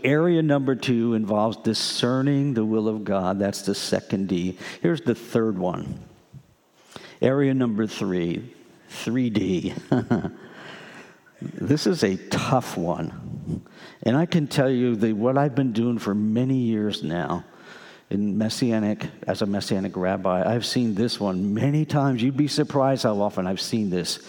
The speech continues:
as an issue. The third one, letter D, is decisiveness in doing good. And decisiveness involves decision. Being decisive in doing good. Now, I've seen people decisive in doing things that aren't good,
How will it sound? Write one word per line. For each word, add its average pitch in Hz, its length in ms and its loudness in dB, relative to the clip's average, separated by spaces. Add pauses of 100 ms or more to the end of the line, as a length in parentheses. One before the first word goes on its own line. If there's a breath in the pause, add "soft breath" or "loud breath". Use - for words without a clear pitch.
(120 loud breath)
as 101 160 2
an 101 100 0
issue. 101 380 -2 (880 loud breath)
The 135 120 4
third 185 460 2
one, 117 420 2
letter 127 380 4
D, 117 420 2
is 110 180 0 (440 loud breath)
decisiveness 113 1800 0 (880 soft breath)
in 98 140 -2
doing 104 400 0
good. 85 400 -2 (160)
And 87 120 -4
decisiveness 117 880 0
involves 95 440 -2
decision. 87 760 -4 (1160 loud breath)
Being 127 240 2
decisive 156 880 2
in 135 200 2
doing 123 340 2
good. 110 180 2
Now, 135 140 2
I've 202 100 0
seen 175 180 2
people 160 260 2
decisive 123 600 2
in 120 100 2
doing 127 200 2
things 117 240 2
that 98 100 4
aren't 147 260 0
good, 113 300 0